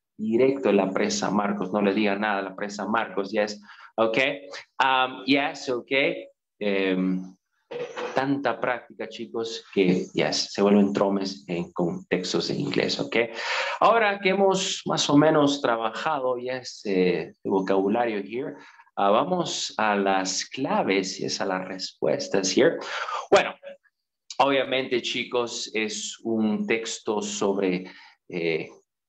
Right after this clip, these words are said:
que es una adicción, la uno D. Yes, la uno D, the main purpose of the author, el, el propósito principal del autor es explicar que es una adicción.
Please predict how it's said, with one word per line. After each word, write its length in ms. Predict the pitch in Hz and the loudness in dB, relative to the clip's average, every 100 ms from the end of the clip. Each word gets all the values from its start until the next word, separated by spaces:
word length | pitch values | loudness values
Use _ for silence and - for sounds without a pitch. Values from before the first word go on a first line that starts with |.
| _ _ _ _ _ | _ _ _ _ _
que 100 | - | -4
es 160 | 117 - | -2 0
una 140 | 135 120 | -2 -2
adicción, 600 | 98 98 - 180 139 104 | -6 -8 0 0 0 -2
la 140 | 110 | -4
uno 560 | 143 185 185 175 165 - | -4 -6 -6 -8 -10 -10
D. 560 | 156 208 165 190 202 - - - - _ _ | -8 -6 -6 -6 -12 -18 -20 -20 -20 _ _
Yes, 480 | 120 151 165 - - | 0 2 0 -4 -4
la 160 | 110 123 | -2 0
uno 400 | 160 165 147 139 | 0 0 -2 -2
D, 240 | 156 123 | 0 0
the 140 | 110 113 | 0 -2
main 340 | 131 151 143 | -2 -4 -6
purpose 500 | - 147 143 139 135 | -6 -8 -6 -8 -6
of 80 | 120 | -2
the 120 | 113 | 0
author, 420 | 135 139 139 113 | 2 0 -2 -4
el, 340 | 104 101 95 92 | -2 -2 -2 0
el 240 | 90 92 | -2 -2
propósito 540 | 101 101 113 98 101 95 | -4 -4 -4 -4 -6 -6
principal 560 | 92 92 95 - 101 | -4 -6 -6 -4 -2
del 140 | 95 92 | 0 -2
autor 320 | 90 104 98 | -2 -2 -2
es 160 | 98 | -4
explicar 720 | 92 - 98 95 123 104 127 - - - - _ _ | -6 -8 -8 -4 -2 -4 -10 -16 -20 -20 -20 _ _
que 200 | 90 92 | 0 2
es 200 | 90 - | 2 2
una 120 | 92 | 2
adicción. 800 | 82 82 - - 285 - - | 4 2 2 2 4 4 2